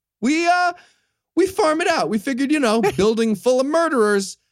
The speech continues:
Speaker 1: let's see if the inmates, you know, can show off their stuff a little bit. So they literally, uh, in, in, in this movie anyway, are using inmates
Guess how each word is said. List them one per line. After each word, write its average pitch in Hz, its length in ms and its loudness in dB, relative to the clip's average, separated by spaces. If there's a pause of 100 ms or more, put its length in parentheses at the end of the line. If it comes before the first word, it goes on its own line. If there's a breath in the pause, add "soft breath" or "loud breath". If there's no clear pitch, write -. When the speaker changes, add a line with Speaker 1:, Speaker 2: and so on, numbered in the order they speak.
(220)
Speaker 1:
let's 494 180 -2
see 427 100 0
if 440 120 0
the 349 220 -4
inmates, 311 720 -4
you 247 100 -2
know, 196 180 2
can 190 200 0
show 226 240 0
off 190 180 0
their 196 120 0
stuff 160 340 -2
a 170 40 -2
little 147 220 0
bit. 127 240 -2
So 277 140 -2
they 311 120 0
literally, 302 680 0 (500)
uh, 180 60 -2 (220)
in, 170 180 -6
in, 180 260 -4 (100)
in 180 160 0
this 202 240 0
movie 254 340 2
anyway, 165 560 0 (220)
are 160 140 2
using 202 380 0
inmates 262 760 -2